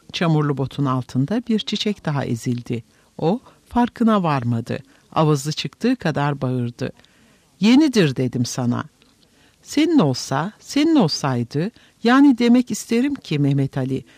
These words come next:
güzel şey senin olandır. Başkasınınki değil yani. Demek isterim ki Mehmet Ali." Demek istediğimi ben ne kadar bilebiliyordum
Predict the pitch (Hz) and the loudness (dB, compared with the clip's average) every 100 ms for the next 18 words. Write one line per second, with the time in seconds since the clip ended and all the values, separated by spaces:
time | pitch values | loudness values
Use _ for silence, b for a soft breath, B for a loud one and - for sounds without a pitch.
0 | b - 254 311 311 - 202 156 - 160 | b -2 0 2 0 0 -2 -2 -4 0
1 | 185 160 127 113 117 110 - - b - | 2 0 -2 -4 -6 -10 -14 -18 b -6
2 | 156 - 185 - 196 190 208 165 185 196 | -4 -2 -2 0 0 0 -2 -2 0 2
3 | 131 123 113 120 127 - b b - 233 | 0 -4 -8 -6 -6 -8 b b 0 4
4 | 294 - - - 277 311 - 208 156 151 | 4 2 -6 -4 -2 -4 -4 -2 0 0
5 | 147 - 135 131 139 _ b b b b | -2 -2 -4 -4 -6 _ b b b b
6 | b b b - 240 320 - - 156 131 | b b b -4 0 0 -4 -6 -4 -2
7 | 135 151 151 190 196 220 226 135 127 127 | 0 0 0 0 2 2 2 -4 -2 -2
8 | 135 135 127 135 135 135 170 | -2 -2 -2 -2 -2 -4 -6